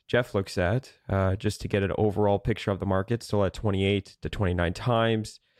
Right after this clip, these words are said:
Uh, the median Shiller P E is about fifteen point nine two times, call it sixteen. And we're at, uh, about twenty-nine times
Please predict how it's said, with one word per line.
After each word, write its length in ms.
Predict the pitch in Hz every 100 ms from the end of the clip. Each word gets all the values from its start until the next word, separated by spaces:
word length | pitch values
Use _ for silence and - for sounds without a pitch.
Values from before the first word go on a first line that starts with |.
| _ _
Uh, 240 | 95 95
the 140 | 90 110
median 360 | 110 110 107
Shiller 320 | 101 - 101 95
P 300 | 107 101 -
E 300 | 101 104 98
is 120 | 92
about 340 | 85 90 82
fifteen 420 | - 104 - - 92
point 240 | 85 58
nine 140 | 87
two 160 | 95 123
times, 360 | 117 101 98 -
call 140 | 90
it 80 | 76
sixteen. 720 | - 110 - - 110 101 95 _ _ - _ _
And 720 | 98 98 95 95 90 90 - -
we're 300 | 101 98 95 -
at, 500 | 92 90 - - - _
uh, 340 | 92 87 82 62 _ _ _ _
about 240 | 101 87
twenty-nine 640 | - 101 90 87 85 78 85 _ _ _ - _ _
times 680 | 131 135 127 123 117 -